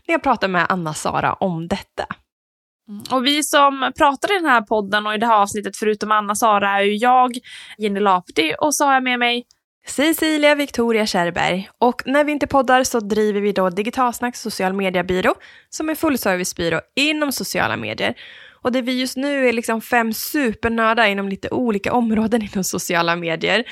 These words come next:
Speaker 1: Det är alltid lite kul att, att prata om, för det här pratar också Anna-Sara väldigt mycket om i podden.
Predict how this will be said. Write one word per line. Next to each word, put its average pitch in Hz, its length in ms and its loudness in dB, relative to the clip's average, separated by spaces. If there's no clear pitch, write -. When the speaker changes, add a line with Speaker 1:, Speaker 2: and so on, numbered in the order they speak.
Speaker 1:
Det - 80 0
är - 60 6
alltid 220 260 2
lite 202 140 -4
kul 185 400 0
att, - 100 0
att 196 120 -2
prata 208 480 4
om, 196 180 0
för 226 140 -2
det 208 80 0
här 208 220 6
pratar 202 360 0
också - 360 0
Anna-Sara 220 600 2
väldigt 175 200 0
mycket 165 200 -6
om 175 120 -4
i 180 60 -4
podden. 190 480 0